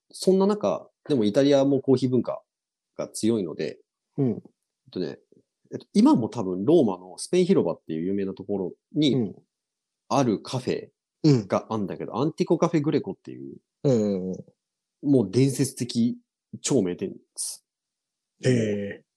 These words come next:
Speaker 1: エスプレッソ。で、ここのオーナーが、もうコーヒー全然ないけど、なんとか乗り切ろうって言って、
Speaker 2: うん。
Speaker 1: カップの大きさを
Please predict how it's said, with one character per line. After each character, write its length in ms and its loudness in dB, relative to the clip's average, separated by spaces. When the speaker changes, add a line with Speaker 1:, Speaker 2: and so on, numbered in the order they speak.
Speaker 1:
エ 60 -4
ス 140 -10
プ 80 -8
レ 60 -6
ッ 20 -8
ソ。 320 -16
で、 120 -6
こ 260 -12
こ 340 2
の 160 4
オ 140 6
ー 20 4
ナ 140 2
ー 20 -2
が、 300 0
も 300 2
う 100 -12
コ 180 -4
ー 20 -6
ヒ 160 -6
ー 40 -4
全 260 0
然 200 4
な 140 -2
い 80 -4
け 160 -4
ど、 320 -4
な 120 -8
ん 60 -8
と 120 -18
か 80 -12
乗 180 -6
り 100 -2
切 180 -2
ろ 100 8
う 20 6
っ 60 -2
て 120 -18
言 80 -8
っ 40 -20
て、 340 -8
Speaker 2:
う 220 -2
ん。 40 -6
Speaker 1:
カ 80 4
ッ 120 4
プ 180 0
の 100 2
大 60 -2
き 100 -12
さ 140 -4
を 180 -4